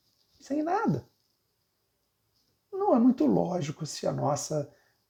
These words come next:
principal razão neste mundo fosse angariar bens materiais. Mas essa razão precípua da nossa existência, ela vai muito além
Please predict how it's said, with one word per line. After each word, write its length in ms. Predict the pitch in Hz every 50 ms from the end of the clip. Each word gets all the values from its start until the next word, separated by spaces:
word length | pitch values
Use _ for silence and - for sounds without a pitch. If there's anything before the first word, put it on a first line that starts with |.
| _ _ _ -
principal 580 | 196 196 190 185 - 165 - - 156 151 151
razão 640 | 147 127 139 147 131 110 110 117 117 123 123 123 127 - _ _ _ _ _ _ _ -
neste 440 | 131 147 185 202 196 - - - 180
mundo 540 | 160 139 135 143 180 208 196 240 254 - _ _ _ _ _ _ _ _ _ _ _
fosse 680 | _ - - - 165 156 151 - - - 220 202 - _ _ _ _ _ _ _ _ -
angariar 680 | 269 269 262 190 151 143 143 135 127 135 131 127 -
bens 240 | 143 139 151 135 -
materiais. 840 | 214 175 - - 214 - - - 247 320 - - - - - - _ _ _ _ _ _ _ _ _ _ _ _ _ _ _ _ _ _ _ _ _ _ _ _ _ _ _ _ _ _ _ _ _ _ _ _ _ - - - - -
Mas 480 | 339 339 330 - - - - - - _ _ _ _ _ _ _ _ _ _ _ _ _ _ _ _ _ _ _ _ _ _ _ _ _ _ _ _ _ _ _ _ _ _ _ _ _ _ _ _ _ -
essa 260 | 277 262 262 - 294
razão 400 | 262 - 220 139 143 247 330 330
precípua 560 | - - - - - - 302 349 349 240 180
da 100 | 143 151
nossa 280 | 143 151 151 143 - -
existência, 580 | 135 127 131 123 - - 202 294 285 285 -
ela 120 | 311 349 330
vai 140 | 330 370 349
muito 280 | 349 339 311 - - 494
além 480 | 370 262 214 220 240 294 262 - -